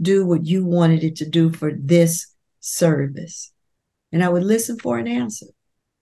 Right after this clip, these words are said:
And if the Lord said, "Don't say such and such at the next service," then I'd take it out of my sermon. But often it was there that I was affirmed by the Spirit of God. I tuned in to the still small voice.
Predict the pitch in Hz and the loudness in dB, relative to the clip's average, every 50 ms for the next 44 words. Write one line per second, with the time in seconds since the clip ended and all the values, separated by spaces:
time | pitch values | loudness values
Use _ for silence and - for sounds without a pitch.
0 | _ _ - - - 175 185 196 196 190 180 185 190 196 202 202 202 - - 190 | _ _ -14 -4 0 0 0 2 2 0 0 2 4 4 4 2 0 -2 -4 -2
1 | 185 180 180 - - - _ _ _ _ _ _ - - 180 185 185 185 202 202 | 0 0 -2 -2 -4 -8 _ _ _ _ _ _ -2 0 0 0 0 0 2 2
2 | 196 190 - 196 175 165 160 156 160 - 170 151 - - 151 151 - 156 160 160 | 2 2 2 0 0 0 -2 -4 -2 -2 -2 -2 -2 -4 -6 -6 -4 -2 0 0
3 | 156 160 165 - - 151 147 139 - - - - - _ - 143 156 151 160 165 | 0 0 -2 -4 -4 -2 -2 -2 -4 -6 -12 -14 -18 _ -10 -8 -8 -6 -8 -6
4 | - 170 147 156 165 170 180 175 175 185 190 190 196 202 202 226 240 269 226 160 | -4 -4 -4 -4 -2 -2 -2 -2 -2 -2 -4 -6 -6 -8 -6 -6 -6 -6 -6 -6
5 | 160 - - _ _ _ _ _ _ _ _ _ _ _ _ _ _ _ _ _ | -8 -10 -16 _ _ _ _ _ _ _ _ _ _ _ _ _ _ _ _ _
6 | - 190 185 185 - 170 180 196 208 214 208 - 220 214 208 190 170 165 165 160 | -2 -2 -2 0 2 2 4 4 4 2 0 0 -2 0 0 2 2 2 0 0
7 | 160 160 175 180 185 185 180 175 170 165 160 156 151 151 156 151 160 160 156 - | 2 4 4 4 4 2 2 2 2 2 2 2 0 0 -4 -4 -4 -6 -6 -4
8 | - 175 175 175 170 170 170 165 165 160 151 151 151 156 - - 170 175 170 170 | -2 0 2 2 2 2 2 2 2 0 0 -2 -4 -6 -4 -2 0 0 0 0
9 | 175 175 175 175 165 156 151 147 156 165 - - - 151 156 160 - - - - | -2 -4 -2 0 0 0 -2 -4 -6 -10 -12 -10 -8 -8 -8 -8 -10 -10 -4 -2
10 | 233 220 226 226 220 214 208 - 196 208 202 190 190 170 190 170 156 156 156 - | 0 0 2 2 2 2 2 2 2 2 2 2 0 -2 -2 -2 -2 -4 -4 -6
11 | - 180 180 175 175 170 - 170 165 160 156 151 156 151 147 - 131 135 - - | -4 -2 0 0 0 -2 -2 -2 -2 -2 -2 -4 -4 -4 -4 -4 -6 -8 -10 -12
12 | - | -16